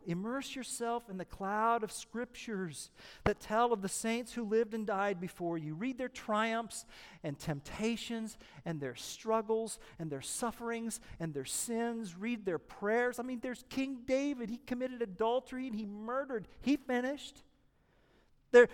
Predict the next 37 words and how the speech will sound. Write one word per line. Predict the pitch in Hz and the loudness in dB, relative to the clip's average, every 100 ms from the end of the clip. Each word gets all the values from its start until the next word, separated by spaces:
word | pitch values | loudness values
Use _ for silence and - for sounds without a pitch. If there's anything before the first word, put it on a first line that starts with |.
| - | 10
there's | 233 226 | 10 12
Abraham, | 247 269 285 254 226 220 | 12 10 10 6 6 6
who | 240 | 6
had | 247 | 2
this | 262 - | 2 -4
habit | - 311 294 | 0 0 0
of | 208 | -2
lying | 208 269 320 339 | 2 2 2 0
to | - | -4
save | - 311 | -2 -2
his | 285 262 | -2 -6
own | 269 262 | -6 -4
neck. | 262 269 - - - - - | 0 0 0 -8 -16 -20 -2
He | 262 | 0
finished. | 294 269 262 285 285 - - - _ _ _ _ - - | 0 0 -2 -2 -6 -14 -18 -20 _ _ _ _ -6 2
There's | 277 | 2
Jacob, | 190 254 302 311 285 208 | 4 12 12 12 6 4
who | 202 | -2
cheated | - 285 277 | 0 2 2
his | 233 | -2
brother | 165 196 254 302 294 254 | -2 2 8 8 8 8
out | 220 | 8
of | 180 160 | 6 -2
the | |
birthright | 147 143 247 302 - 254 240 | -4 2 2 2 2 6 6
and | 202 | 6
his | - | 2
father | - 277 330 339 277 | 6 10 10 10 10
out | 226 | 8
of | 202 | 6
the | |
blessing | 175 185 262 302 - 220 208 | -2 4 6 6 2 -2 0
or | |
the | 208 | 0
firstborn. | - 262 254 - 285 302 - - | 0 -2 -4 0 4 4 4 -2
He | 262 | -2
finished. | 269 269 277 294 - - | 2 2 2 2 -6 -18